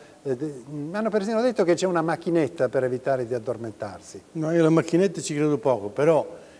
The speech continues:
Speaker 2: ci sono, sì, degli accorgimenti. Fermarsi quando c'è il, il sonno così che ci assale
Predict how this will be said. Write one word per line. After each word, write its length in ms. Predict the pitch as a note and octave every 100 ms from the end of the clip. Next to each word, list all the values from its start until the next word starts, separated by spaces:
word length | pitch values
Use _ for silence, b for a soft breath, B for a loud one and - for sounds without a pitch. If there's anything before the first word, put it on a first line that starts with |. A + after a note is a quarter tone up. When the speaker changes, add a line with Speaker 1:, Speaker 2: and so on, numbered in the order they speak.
| B -
Speaker 2:
ci 180 | D3
sono, 640 | B2 F#3+ E3 B2+ A2 G#2 F2 - - - -
sì, 240 | - - F3
degli 160 | A#2+
accorgimenti. 920 | B2+ - B2 A2 E3 E3+ B2+ F2+ - G#2 _
Fermarsi 960 | - - C3+ C#3 C#3+ D3 - F3 F3 F3 - - -
quando 340 | C3+ B2+ A#2+
c'è 200 | A2 -
il, 260 | C#3 C3 G#2+ - - - -
il 140 | B2 A#2
sonno 560 | - C#3 B2 A#2+ G#2+ - - - - _
così 340 | - A2 C3
che 140 | A2 A#2
ci 200 | - A#2
assale 580 | F#2+ - B2+ G2 G2+